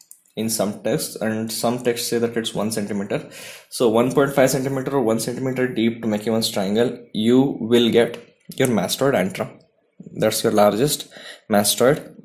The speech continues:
air cell. Okay, so it's clear, you got it right. The superior border and the superior border, the anterior border, and a line joining those two.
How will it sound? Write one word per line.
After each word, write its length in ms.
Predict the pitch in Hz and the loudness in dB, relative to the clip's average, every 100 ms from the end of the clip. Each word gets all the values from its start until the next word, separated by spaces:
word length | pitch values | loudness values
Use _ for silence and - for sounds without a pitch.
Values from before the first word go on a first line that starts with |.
| - | 0
air 140 | 113 110 | 4 4
cell. 240 | - - - _ _ _ _ | 2 -6 -12 _ _ _ _
Okay, 240 | 104 151 - - - - - | -8 -8 -10 -16 -18 -18 -6
so 160 | - 156 | 6 6
it's 100 | - | 8
clear, 400 | 135 98 - - | 8 8 4 -6
you 560 | 101 120 117 92 - - | 0 2 2 0 -6 -4
got 180 | 120 113 | 2 2
it 120 | 101 | 2
right. 320 | 117 156 - - _ _ _ _ _ _ _ _ - | -2 -4 -10 -20 _ _ _ _ _ _ _ _ -12
The 240 | 175 156 123 | -4 0 2
superior 420 | 123 123 120 117 | 2 4 6 8
border 440 | 117 117 170 - - - - - - | 6 6 4 -2 -14 -14 -12 -12 -10
and 240 | - 110 104 | -6 -4 0
the 500 | 101 95 92 - - _ _ _ _ _ _ _ | 0 0 -2 -6 -18 _ _ _ _ _ _ _
superior 480 | - 117 127 127 123 | -10 -4 0 0 0
border, 520 | 123 120 123 123 - _ | 2 2 2 -2 -10 _
the 140 | 113 104 | -4 -2
anterior 360 | 104 113 110 | -2 -4 -4
border, 460 | 101 95 98 92 - | -2 -2 -2 -6 -8
and 120 | 113 | -8
a 40 | 107 | -4
line 340 | 95 120 147 - | -4 -4 -8 -10
joining 320 | 90 87 101 | -8 -6 -6
those 240 | 101 - | -6 -8
two. 100 | - | -10